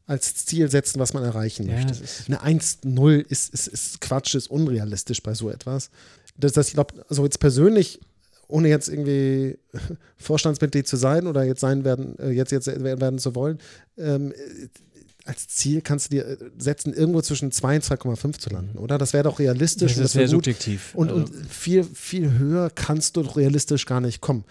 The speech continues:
Speaker 1: Da ist jetzt ein Thema Kommunikationsmittel immer noch nichts in diesem Bereich. Ähm, aber der Newsletter, Online-Newsletter immerhin jetzt auf zwei Komma fünf als Durchschnittsnote. Ähm,
Speaker 2: Von zwei Komma neun?
Speaker 1: Magazin auf zwei Komma sieben von drei Komma drei. Ähm, Webseite gleichbleibend bei zwei Komma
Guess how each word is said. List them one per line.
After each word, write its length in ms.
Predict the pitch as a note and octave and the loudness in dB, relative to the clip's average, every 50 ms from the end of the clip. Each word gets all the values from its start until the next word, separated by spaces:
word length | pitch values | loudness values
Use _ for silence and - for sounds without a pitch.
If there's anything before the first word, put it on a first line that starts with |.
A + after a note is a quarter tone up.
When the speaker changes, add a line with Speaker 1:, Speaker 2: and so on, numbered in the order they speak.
| - - - - _ - | -18 -20 -20 -20 _ -8
Speaker 1:
Da 80 | - C3+ | -6 -4
ist 160 | C3+ - - - | -2 0 2 2
jetzt 320 | E3+ - - - - - _ _ _ _ _ - | 2 0 -2 -6 -8 -14 _ _ _ _ _ -14
ein 80 | D#3+ D3+ | -10 -4
Thema 240 | - D#3 D3+ C#3+ | 0 0 0 2
Kommunikationsmittel 720 | - - C#3 C3 A#2 B2 A#2 D3+ F#3+ G3 - - C3+ A#2+ C#3 - | 0 0 0 0 0 0 2 2 0 0 0 -2 -2 -2 2 4
immer 220 | A3+ D#3+ D#3+ D3 | 6 8 8 8
noch 160 | C#3 C3+ C3 | 6 6 4
nichts 240 | C#3+ D3+ C3+ - - | 4 4 2 2 -2
in 60 | C#3 B2 | -2 -2
diesem 240 | B2+ C3 A#2+ A#2 | 0 0 0 -2
Bereich. 560 | G#2 A2 B2 D#3 E3 D3 C#3+ D3+ D3 - - _ _ _ _ _ _ _ _ _ _ | -2 -2 -2 0 0 0 0 -2 -4 -8 -14 _ _ _ _ _ _ _ _ _ _
Ähm, 380 | C3+ B2+ B2 B2 B2+ B2+ C3 C3+ | -2 0 2 2 0 0 0 0
aber 160 | C#3+ C#3+ C#3+ | 2 2 4
der 160 | C3+ C3+ C3 | 4 4 4
Newsletter, 760 | C3+ C#3 D3+ D3+ - - D3+ C#3+ D3+ D3 C#3+ C#3+ C#3 - - | 4 2 0 0 2 2 2 4 4 4 4 2 0 0 -2
Online-Newsletter 640 | - C#3+ D3 D3 C#3+ C#3 C3+ C#3 - - C#3+ C#3 C3 | -2 0 0 0 0 0 -2 -2 -2 -2 -4 -2 0
immerhin 160 | C#3+ D3 D3 C#3 | 0 0 2 2
jetzt 120 | C3+ B2+ | 2 0
auf 100 | C3+ - - | -2 -4 -4
zwei 160 | - - C#3+ | -4 -4 -4
Komma 200 | - - A#2+ A2 | -2 -2 -2 -2
fünf 300 | - - G3 G#3+ G3 - | 0 0 -2 -2 -2 -2
als 160 | F3 D3+ - | -4 -2 -2
Durchschnittsnote. 880 | - E3 - - D3+ - - D3+ D3 C#3+ C#3+ D3 C#3+ C#3 C#3 C#3 C#3 - | -2 -2 -2 -2 -4 -2 -2 0 0 0 2 2 4 4 4 4 2 0
Ähm, 220 | - C3+ B2+ B2 B2 | 0 0 0 0 0
Speaker 2:
Von 160 | B2+ A2 A2 | 0 -2 -2
zwei 160 | - A#2 A2+ | -2 -2 -2
Komma 240 | A2+ - A#2 A2+ G#2+ | -2 -2 -2 -2 -2
neun? 420 | G#2+ G#2+ G#2 A2 C3 E3 F3+ - - - | -2 -2 -2 -2 -4 -4 -6 -6 0 0
Speaker 1:
Magazin 460 | C#3+ C3 B2+ B2+ A#2+ - - E3+ E3 | 2 2 2 2 2 2 2 2 2
auf 100 | D3+ - | 2 2
zwei 180 | - - C3+ | 2 0 0
Komma 260 | C3 - C3 B2 A#2 A#2+ | 0 0 -2 0 0 0
sieben 680 | A#2+ D3 E3 E3+ D#3 D#3 D3+ D3 D3+ D3 D3 C#3+ C3 | 0 0 2 2 4 4 4 4 2 0 -2 -2 -4
von 420 | - - - C#3 C#3 C#3 C#3 C3+ | -2 0 0 2 2 2 0 0
drei 180 | B2 A#2+ A#2+ B2 | 0 0 0 0
Komma 260 | - - G#2+ G#2 A#2 | -2 -4 -6 -4 -2
drei. 520 | C3 D3 D#3+ E3 D#3+ D#3 D#3 D#3 D#3 D3 - | 0 2 4 4 6 6 6 4 4 2 0
Ähm, 400 | D3 C#3 C3 B2+ B2+ C3 C3 A#2+ C#3+ | 0 0 2 2 2 0 0 2 0
Webseite 440 | C#3+ - - - C#3 C3+ C3 C3 A2+ | 0 2 2 2 2 2 2 2 0
gleichbleibend 680 | - B2 C3+ E3+ D#3 - - D3 C#3 D#3+ E3+ C#3+ B2+ | 0 2 2 2 0 0 0 2 2 4 2 2 2
bei 80 | - C#3 | 2 0
zwei 260 | C3+ - - C3+ C3+ | 0 2 2 2 2
Komma 280 | C#3+ - C#3 C3 A#2 | 2 2 0 0 0